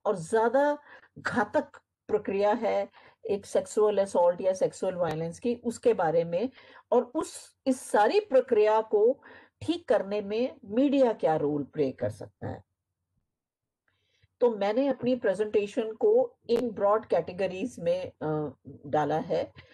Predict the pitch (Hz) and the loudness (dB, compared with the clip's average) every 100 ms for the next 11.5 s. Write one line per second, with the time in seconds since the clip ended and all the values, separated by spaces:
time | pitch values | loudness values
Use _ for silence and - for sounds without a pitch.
0 | - _ _ 277 240 220 247 262 269 254 | -20 _ _ -4 0 2 4 4 2 2
1 | 240 254 220 226 233 240 214 - - 226 | 0 2 2 2 0 0 -2 -2 0 2
2 | 226 208 285 208 233 - - 233 220 226 | 2 2 2 0 0 -2 -2 2 2 2
3 | 180 185 - 226 226 - 196 196 214 196 | 0 -2 -4 -6 -4 0 2 2 0 0
4 | 196 _ - _ - 226 233 240 208 214 | -2 _ -20 _ 0 2 4 2 2 6
5 | 247 233 214 220 233 180 180 180 - 233 | 6 4 0 -4 0 2 2 0 -4 -6
6 | 170 165 175 180 170 - 190 190 190 165 | -4 -4 -4 -6 -8 -8 -10 -10 -4 -4
7 | - 262 247 170 156 160 175 175 - 175 | 0 0 0 0 -2 -4 -8 -10 -4 -2
8 | 170 - - - _ 190 220 240 254 262 | -2 -6 -20 -20 _ -4 -2 2 4 4
9 | 269 - 240 - 233 254 233 208 202 220 | 4 2 -2 0 0 0 -2 0 0 0
10 | - 233 220 - 165 202 240 131 160 160 | 0 -4 -2 -4 -2 -2 -4 -4 -6 -8
11 | 185 180 180 175 | -10 -2 0 0